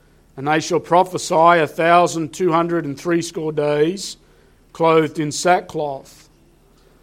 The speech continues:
These are the two olive trees and the two candlesticks standing before the God of the earth. And if any man will hurt them,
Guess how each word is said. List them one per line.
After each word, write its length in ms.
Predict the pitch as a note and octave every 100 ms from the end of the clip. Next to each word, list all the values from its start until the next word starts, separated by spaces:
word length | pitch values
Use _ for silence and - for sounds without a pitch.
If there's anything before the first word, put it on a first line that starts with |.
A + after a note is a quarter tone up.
| _ C#3+
These 400 | E3 G3+ F#3+ E3+
are 60 |
the 80 | D3+
two 320 | D3+ G3+ F3
olive 340 | E3+ F3+ E3 -
trees 720 | - D#3 D#3 F3 F#3 D#3+ - D#3+
and 180 | D#3
the 60 | C#3+
two 240 | - E3+
candlesticks 800 | E3 E3+ F3+ E3 C3+ - D#3+ D3+
standing 500 | - F3 E3 E3 D3+
before 380 | C#3+ C3+ F3 E3
the 100 | D3+
God 280 | D3+ D#3 D#3
of 80 | D3
the 140 | D3
earth. 520 | D#3+ D#3+ D3+ - _ _ _ _ _ _ _ _ _ _ _ _ _ _ _ _ -
And 160 | D3+
if 100 | C#3+
any 180 | F3+ G3+
man 320 | G3 F#3 F3
will 180 | D#3+ D3
hurt 360 | C3+ G3 G#3+ E3
them, 360 | C#3 E3 A3